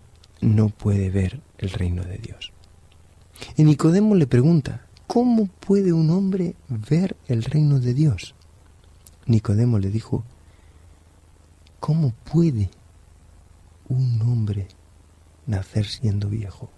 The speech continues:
¿Puede acaso entrar por segunda vez en el vientre de su madre y nacer?". Y entonces Jesús le responde: "De cierto, de cierto te digo, que el que no naciere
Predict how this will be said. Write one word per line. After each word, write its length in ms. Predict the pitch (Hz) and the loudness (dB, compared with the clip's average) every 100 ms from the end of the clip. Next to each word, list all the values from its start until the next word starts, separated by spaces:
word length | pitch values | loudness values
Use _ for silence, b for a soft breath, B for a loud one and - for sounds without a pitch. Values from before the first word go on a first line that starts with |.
| _ _ - - - - - - - - | _ _ -20 -20 -20 -20 -20 -20 -20 -2
¿Puede 320 | 143 156 151 | 2 4 4
acaso 640 | 101 - 139 170 - 110 117 - _ B B B | 2 0 0 0 0 -2 -2 -10 _ B B B
entrar 680 | 135 127 120 - 139 160 170 | 4 4 2 0 2 2 2
por 200 | - 127 | 0 0
segunda 480 | - 120 165 135 98 | 2 4 4 4 4
vez 320 | 135 170 - - - | 2 0 -4 -16 0
en 140 | 113 | 2
el 140 | 107 101 | 4 2
vientre 540 | 110 147 156 - 104 | 2 2 2 0 -2
de 120 | 98 | -2
su 140 | - 98 | -4 0
madre 400 | 107 139 135 101 | 2 0 0 -2
y 60 | |
nacer?". 400 | 95 98 - - - - - - - _ - - _ _ _ - | -4 -6 -10 -10 -12 -20 -20 -20 -20 _ -20 -20 _ _ _ -6
Y 60 | |
entonces 480 | 101 123 131 139 - - b b b _ | -4 -2 -2 -4 -8 -18 b b b _
Jesús 340 | - - 101 | -10 -6 -2
le 120 | 101 95 | -2 -2
responde: 560 | 95 - 92 90 101 - - b b b b _ | -4 -6 -4 -4 -6 -14 -20 b b b b _
"De 160 | - 90 | -6 -6
cierto, 800 | - - 123 127 - _ - 135 - | -6 -2 -2 -2 -8 _ -6 -6 -4
de 120 | 104 | -6
cierto 400 | - 107 - 120 | -2 -6 -4 -8
te 160 | - 101 | -6 -2
digo, 320 | 98 95 98 _ _ _ B B B B - | -2 -4 -8 _ _ _ B B B B 0
que 100 | 110 | 2
el 180 | 101 | 2
que 200 | - 104 | -2 0
no 320 | 95 101 120 139 | 0 2 2 2
naciere 800 | 139 135 - - 104 87 95 | 0 -2 -4 0 0 0 -6